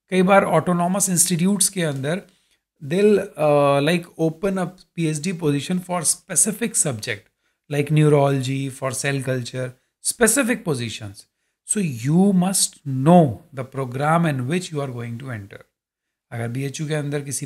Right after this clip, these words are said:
प्रोजेक्ट में एंटर कर रहे हो तो वहाँ का पता होना चाहिए, फैकल्टी मेंबर्स के बारे में पता होना चाहिए। जैसे कि मैं हमेशा बोलता हूँ, what specific ongoing projects and the program that particular professor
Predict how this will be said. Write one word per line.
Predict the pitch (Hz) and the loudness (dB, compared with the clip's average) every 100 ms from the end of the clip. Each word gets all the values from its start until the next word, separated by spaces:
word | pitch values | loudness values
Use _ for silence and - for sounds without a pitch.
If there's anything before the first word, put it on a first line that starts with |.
| 127 | -6
प्रोजेक्ट | 120 110 147 156 | -6 -4 -4 -4
में | 147 | -6
एंटर | 139 135 | -6 -6
कर | 135 135 | -6 -6
रहे | 139 | -6
हो | 131 | -8
तो | 113 | -8
वहाँ | 107 120 131 | -6 -6 -4
का | |
पता | 131 127 127 | -6 -4 -4
होना | 127 123 | -4 -6
चाहिए, | 117 120 120 127 _ _ _ _ _ | -8 -10 -8 -10 _ _ _ _ _
फैकल्टी | 156 180 175 190 | 2 4 4 2
मेंबर्स | 143 131 139 156 196 196 | 2 2 4 6 6 4
के | 190 156 | 0 2
बारे | 151 151 | 0 0
में | 151 | -2
पता | 147 135 | -2 -2
होना | 143 143 | -2 -2
चाहिए। | 135 151 | -4 -6
जैसे | 147 135 147 | -6 -6 -6
कि | 151 | -6
मैं | 156 160 - _ _ _ - - | -6 -6 -10 _ _ _ -20 -2
हमेशा | 143 165 185 196 196 147 | 4 6 4 4 4 4
बोलता | 127 110 | -2 -4
हूँ, | 113 110 _ _ _ _ _ _ | -10 -10 _ _ _ _ _ _
what | 131 180 160 | 0 0 2
specific | - 185 165 185 175 190 175 _ _ _ _ _ _ | 0 0 2 2 0 -6 -8 _ _ _ _ _ _
ongoing | 156 151 156 156 165 165 147 | 2 4 6 4 4 2 0
projects | 143 127 123 156 160 160 | 0 2 2 0 0 -4
and | 135 | -4
the | 139 127 | -6 -6
program | 127 110 117 131 143 147 | -6 -6 -6 -4 -4 -4
that | 135 - | -8 -8
particular | 120 107 - - 147 156 156 - _ _ _ _ | -8 -8 -16 -8 0 0 0 -8 _ _ _ _
professor | 175 165 226 175 - 190 | -2 0 -2 0 4 4